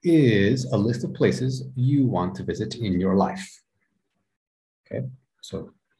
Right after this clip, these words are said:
talk to us about your bucket list. It can be a bucket list for your travel, travel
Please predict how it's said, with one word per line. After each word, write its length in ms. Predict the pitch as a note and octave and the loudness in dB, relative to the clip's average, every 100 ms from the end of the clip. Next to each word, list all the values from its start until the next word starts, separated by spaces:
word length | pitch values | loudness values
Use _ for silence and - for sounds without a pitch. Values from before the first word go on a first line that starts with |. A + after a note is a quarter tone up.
| - | -6
talk 240 | - A#2 | -2 -2
to 60 | - | -2
us 100 | B2 | -2
about 180 | - - | -2 0
your 80 | B2+ | 0
bucket 280 | F3 - | 2 0
list. 280 | - - - | -2 -6 -10
It 60 | - | -2
can 100 | F#2+ | 2
be 320 | F#2+ F#2 - - - _ _ _ _ _ | 4 4 0 -10 -18 _ _ _ _ _
a 40 | F#2+ | -6
bucket 240 | G#2+ A2+ | -4 -2
list 300 | G#2+ F#2+ - | 0 -2 -2
for 140 | - F#2 | -2 0
your 120 | F#2 | -2
travel, 640 | - A2+ G2 G2+ G2+ - | -4 -2 0 0 -2 -6
travel 480 | - - G#2+ G#2 F#2+ | -4 0 2 0 -2